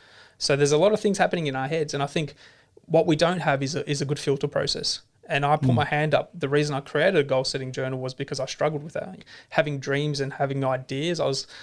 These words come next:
Speaker 1: you know, I see a new idea, it's like, "Oh, let's do that, let's do this, I should do this, I should do that." Whereas goal setting helped me really filter through all the noise and, and sort of say, "Nah, this is the focus, this is important to me, and this is what I need to focus on."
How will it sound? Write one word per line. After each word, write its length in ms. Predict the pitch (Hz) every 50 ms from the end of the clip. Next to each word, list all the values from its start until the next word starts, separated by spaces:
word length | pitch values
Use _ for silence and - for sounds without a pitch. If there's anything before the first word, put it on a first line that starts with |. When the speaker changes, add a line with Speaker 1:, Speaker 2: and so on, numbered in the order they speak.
| - - - - -
Speaker 1:
you 40 | 135
know, 40 |
I 40 | 135
see 180 | 143 - 147 139
a 60 | 135
new 200 | 135 135 139 135
idea, 200 | 131 127 143 139
it's 120 | 135 -
like, 160 | - 143 139 147
"Oh, 80 | 135
let's 160 | 135 135 -
do 180 | - - 139 135
that, 240 | 143 135 139 139 123
let's 160 | 139 135 -
do 160 | - 143 139
this, 180 | 139 135 139 -
I 100 | 131 139
should 200 | - - 143 139
do 140 | 143 143 139
this, 200 | 147 143 - -
I 40 |
should 180 | 147 - - 143
do 100 | 139 139
that." 300 | 139 147 147 156 - - - - _ _ _ _ _ _ _ _ - _ -
Whereas 240 | 165 147 135 139 -
goal 220 | - 147 156 156
setting 320 | - - 160 143 139 135
helped 300 | 135 - - 139 139 -
me 80 | 143 131
really 260 | 131 139 143 139 131
filter 400 | 135 - - 156 151 143 - 147
through 460 | 139 - - 156 151 147 139 135 - - - - - - - _ -
all 200 | - 147 147 143
the 100 | 143 135
noise 400 | 139 139 147 160 165 156 139 -
and, 160 | 135 135 139 -
and 100 | 147 -
sort 120 | - 143
of 60 | 139 -
say, 200 | - 143 143 143
"Nah, 160 | 139 135 156
this 220 | - 175 156 -
is 100 | 147 135
the 80 | - 143
focus, 580 | - 147 135 135 135 - - 156 - - -
this 260 | - 156 147 143 - -
is 100 | 143 135
important 420 | 135 139 - 151 139 131 135 135
to 100 | - -
me, 80 | 139 135
and 120 | 131 135
this 140 | 139 143 -
is 40 | - - - - -
what 160 | 139 139 131
I 40 | 135
need 180 | 135 131 135 -
to 60 | 156
focus 340 | - 147 143 135 147 - -
on." 160 | - -